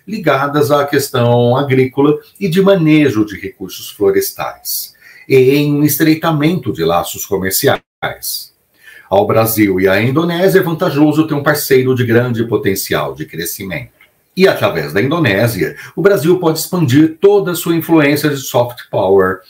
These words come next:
ao Sudeste Asiático e até a Oceania. Em um momento aí de mundo multipolar que está surgindo, é, a relação entre Brasil e Indonésia se torna extremamente importante.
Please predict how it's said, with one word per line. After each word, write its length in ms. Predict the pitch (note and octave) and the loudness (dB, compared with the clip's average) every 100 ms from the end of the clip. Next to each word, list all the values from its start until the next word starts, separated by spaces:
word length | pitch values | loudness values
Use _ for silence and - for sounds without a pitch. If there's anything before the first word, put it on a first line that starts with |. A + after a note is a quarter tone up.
| - - | -20 -12
ao 140 | - | -10
Sudeste 640 | - E2 D2+ - - D#2+ D2+ | -8 -6 -6 -6 -8 -8 -6
Asiático 840 | D#2+ - - G2+ E2+ - A2+ A2 - - - | -4 -2 0 0 -4 -8 -6 -6 -8 -14 -4
e 80 | G2 | -4
até 460 | D#2 - G#2 E2+ | -4 -2 0 0
a 80 | C#2 | -4
Oceania. 800 | C#2+ D2 - F#2+ F#2 E2+ C#2+ - _ _ _ _ _ _ _ _ - - | -8 -6 -4 -4 -6 -8 -10 -12 _ _ _ _ _ _ _ _ -8 0
Em 200 | D#3 G#3+ | 2 2
um 80 | G#3+ | 2
momento 640 | A3 F#3+ F#3 E3 A#2+ C#3 | 2 2 2 2 2 0
aí 320 | - F#2+ D2+ | 0 0 -2
de 640 | D2 D2+ F#2 F2+ F2 E2+ E2 | -6 -10 -6 -4 -4 -4 0
mundo 400 | B2 F#3+ D3 A#2+ | 2 2 2 0
multipolar 840 | G2+ F#2 A#2+ A2 G#2+ E2 D2+ C#2+ | 0 -2 -4 0 0 0 -4 -6
que 80 | D#2+ | -10
está 260 | D#2 - - | -12 -8 -8
surgindo, 800 | - C#3+ A#2+ D#2+ E2+ E2+ B1+ - _ _ - - - - - - | 0 0 0 -4 -6 -6 -8 -10 _ _ -20 -20 -18 -18 -12 -2
é, 240 | F#2+ F2 | 0 0
a 100 | F2+ | -2
relação 560 | - E3 G3 - C#3 B2+ | 0 0 0 0 0 0
entre 200 | B2+ D3 | 0 0
Brasil 480 | D3+ B2+ A#2+ A#2 A2 | 0 0 0 0 0
e 40 | |
Indonésia 800 | A2 A2 F#2+ E2+ F2 A2 A#2 A#2+ | 0 0 0 -2 -2 -2 0 -2
se 200 | - B2+ | -2 -6
torna 340 | - A2 B2+ | -4 -2 -2
extremamente 1200 | B2 - - _ _ F#3 F#3+ E3+ D3 C3 B2+ B2 B2+ | -4 -8 -14 _ _ 2 2 2 -2 0 0 0 -2
importante. 800 | A#2+ A2+ - - - - - | -2 -4 -4 -16 -20 -20 -20